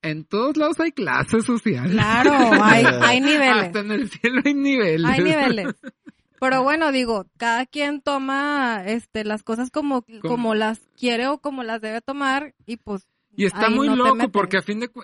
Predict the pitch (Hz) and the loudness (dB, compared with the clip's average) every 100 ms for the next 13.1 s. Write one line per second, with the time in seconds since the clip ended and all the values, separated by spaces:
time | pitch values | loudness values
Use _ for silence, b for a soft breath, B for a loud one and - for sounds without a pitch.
0 | - 220 247 220 214 - 262 302 - 277 | -20 -20 -10 -6 -6 -6 -8 -8 -6 -6
1 | - 302 277 262 - - 185 - 233 196 | -6 -6 -4 -6 -8 -12 -12 -10 -10 -6
2 | 185 190 214 - 214 - 247 247 214 156 | -6 -8 -6 -8 -8 -8 -6 -4 -6 -8
3 | 120 151 139 131 123 117 _ _ _ _ | -10 -10 -8 -10 -12 -16 _ _ _ _
4 | _ _ _ - 190 180 220 214 190 180 | _ _ _ -8 -8 -4 -4 -4 -4 -6
5 | 202 185 180 - - 165 - 233 247 247 | -6 -4 -6 -6 -6 -8 -8 -10 -8 -6
6 | 180 139 139 202 185 170 208 170 135 123 | -4 -2 -4 -4 -6 -6 -8 -10 -12 -12
7 | 120 127 _ _ _ _ _ _ _ _ | -16 -20 _ _ _ _ _ _ _ _
8 | 139 151 190 180 - 156 208 202 196 196 | -4 -2 -2 -4 -4 -4 -4 -4 -4 -4
9 | 214 214 196 196 214 208 151 131 - 135 | -6 -4 -4 -4 -6 -6 -8 -10 -8 -6
10 | 135 160 202 208 208 196 190 220 214 190 | -4 -6 -8 -10 -8 -8 -8 -8 -4 -2
11 | 160 156 175 165 143 - 135 143 165 160 | -2 -2 -4 -8 -12 -8 -4 -4 -4 -8
12 | - 170 170 170 147 156 165 165 180 214 | -20 -12 -4 -4 -2 -4 -4 -6 -8 -10